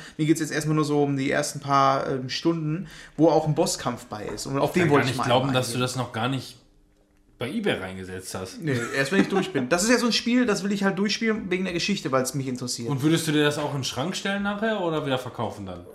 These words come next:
Speaker 1: Wahrscheinlich wieder verkaufen. Ich
Speaker 2: Dann
Speaker 1: kann's
Speaker 2: leih
Speaker 1: mir
Speaker 2: mir das bitte.
Speaker 1: <laughs> Ja, können wir machen.
Speaker 2: Ich hab dich schon drauf angeschrieben
Speaker 1: Wenn gleich
Speaker 2: im
Speaker 1: mal die
Speaker 2: Chat.
Speaker 1: Minuten hier weg sind, dann legst du hier einen rein, ja?
Speaker 2: Hab ich, natürlich. Aber
Speaker 1: Also.
Speaker 2: ich hab dich schon drauf angeschrieben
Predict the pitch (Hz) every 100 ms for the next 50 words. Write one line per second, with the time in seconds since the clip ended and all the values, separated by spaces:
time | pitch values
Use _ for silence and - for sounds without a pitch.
0 | - 117 98 120 120 127 135 123 131 127
1 | 127 113 - - 135 156 131 214 262 226
2 | 165 165 - 156 - 143 127 185 170 196
3 | 196 - 247 202 202 208 190 143 - -
4 | - 131 196 202 214 208 208 185 185 180
5 | 220 254 - 226 214 233 262 294 294 302
6 | 269 294 277 220 180 - 202 202 180 214
7 | - 226 185 190 170 175 104 104 180 214
8 | 220 156 180 185 185 254 220 147 117 -
9 | 160 208 208 160 143 117 - 151 180 220
10 | 220 - 226 190 185 247 247 - 175 185
11 | 226 240